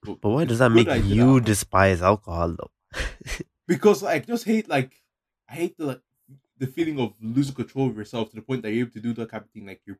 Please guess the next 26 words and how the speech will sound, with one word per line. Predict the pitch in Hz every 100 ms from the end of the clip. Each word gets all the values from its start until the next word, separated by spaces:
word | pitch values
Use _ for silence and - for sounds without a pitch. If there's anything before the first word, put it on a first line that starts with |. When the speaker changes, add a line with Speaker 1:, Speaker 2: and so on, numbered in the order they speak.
| -
Speaker 2:
puking | 135 131
on | 107
the | 101
table, | - 117 113 113 - _ -
puking | 127 127 120
on | 104
the | 95 - _
toilet, | 113 110 107 101 -
Speaker 1:
Mm. | 107
Speaker 2:
or | 98
you | 107
don't | 127 120
have | 113
Speaker 1:
You | 104
Speaker 2:
proper | 117 123
Speaker 1:
regulate | 117 143 113 98 95
Speaker 2:
toilets. | -
Speaker 1:
yourself, | 92 92 90 -
like, | - - _ _ -
Speaker 2:
Uh, | 113
that's | 123 135
Speaker 1:
it's |
all | 175 147
about | 110 104
control. | 98 - 95 110
Like, | 87